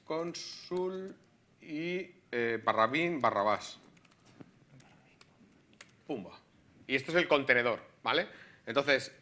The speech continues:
esta es la configuración de, del engines. Si yo ahora me meto al sites, que es el, el, el fichero que está cambiando el console template, ahí en, por debajín, pues si hacéis un site así, pum,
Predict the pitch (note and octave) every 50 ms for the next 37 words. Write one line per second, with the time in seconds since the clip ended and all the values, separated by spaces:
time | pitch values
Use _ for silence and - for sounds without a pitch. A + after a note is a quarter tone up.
0 | - _ _ _ - - E3 D#3+ - E3+ D3+ D3+ D3 C#3+ C#3 B2 C3+ C3 B2+ B2+
1 | B2 A#2+ - - D3+ D3+ D#3+ D#3+ D#3 D#3 D#3 D3+ D#3 D#3 D3 D#3 D3+ D3+ D#3 D#3
2 | D#3+ G3+ G#3 G#3 G3 - - - - - C3 B2 C#3+ D#3 F3 F#3+ G3 F#3 F#3 F#3
3 | F3+ D#3+ F3+ E3+ E3 E3 - - G3+ G3 G3 F#3+ F#3 - - - - D#3 D3 D3
4 | D3 - E3+ E3 E3 D#3+ D#3+ D#3 D3+ D3 D3 C#3+ C#3 C#3+ - - - - - -
5 | - _ - B2 A#2 A#2 A#2 - - B2+ A2+ - B2 A2+ - E3 E3+ - D#3+ D#3
6 | - - - D#3 D#3+ E3 D#3+ D#3+ D3+ C#3 D3+ D#3 D3 - D3+ C3+ C#3+ C3+ C#3+ -
7 | F3 E3+ F3 - - - - A#2 B2 B2+ B2+ A#2+ A#2+ A#2+ A#2+ A#2 A#2+ A#2 A#2 A#2+
8 | B2 B2+ - _ _ - - - _ _ _ _ _ _ - C#3 C3 B2+ A#2+ A#2+
9 | - - F#3+ F3+ F3+ G#3+ - - - - - - _ _ _ _ _ _ _ _
10 | - A#2 G#2+ - C3 A2+ - D#3 D3 C#3 E3+ E3 D#3+ D#3 - - F3 E3 E3+ E3+
11 | D#3+ - E3 D3+ C#3+ - F#3 F#3 G3 - - - - - D3+ E3+ F#3+